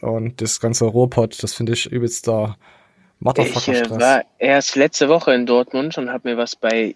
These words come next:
Speaker 2: eBay Kleinanzeigen gepickt und hab mir
Speaker 1: Oh.
Speaker 2: auch wieder gedacht, "Alter Schwede, was muss passieren, dass ich hier wohne?" <laughs>
Speaker 1: Ja, du wirst da geboren.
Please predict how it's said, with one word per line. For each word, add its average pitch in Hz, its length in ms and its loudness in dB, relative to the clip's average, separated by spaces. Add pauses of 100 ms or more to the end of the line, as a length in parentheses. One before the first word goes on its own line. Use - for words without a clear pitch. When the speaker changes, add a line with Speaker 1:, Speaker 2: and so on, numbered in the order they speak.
(100)
Speaker 2:
eBay 131 340 -4
Kleinanzeigen 117 800 -2
gepickt - 540 -10 (640)
und 120 320 -4
hab 120 160 -4
mir 160 140 -2
Speaker 1:
Oh. 233 60 2
Speaker 2:
auch 226 100 -4
wieder 139 180 4
gedacht, 123 300 0
"Alter 220 380 4
Schwede, 180 320 4
was 156 160 -2
muss 220 120 -6
passieren, 185 400 0
dass 165 140 0
ich 170 100 -8
hier 196 200 -4
wohne?" 180 320 -4 (100)
<laughs> - 640 0 (240)
Speaker 1:
Ja, 202 180 2 (100)
du 131 100 -8
wirst 139 160 -6
da 165 60 0
geboren. 151 420 2